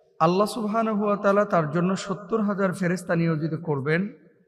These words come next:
তারা সন্ধ্যা পর্যন্ত তার জন্য দোয়া করতে থাকবেন।" সুবহানাল্লাহ।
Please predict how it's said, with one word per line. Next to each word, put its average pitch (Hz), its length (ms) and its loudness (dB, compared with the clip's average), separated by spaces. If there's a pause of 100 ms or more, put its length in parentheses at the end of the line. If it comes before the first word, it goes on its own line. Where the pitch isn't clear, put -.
(360)
তারা 180 240 4
সন্ধ্যা 202 500 -2
পর্যন্ত 190 480 -2
তার 175 400 0
জন্য 160 640 0
দোয়া 160 300 2
করতে 151 380 -6
থাকবেন।" 123 500 -2
সুবহানাল্লাহ। 151 760 2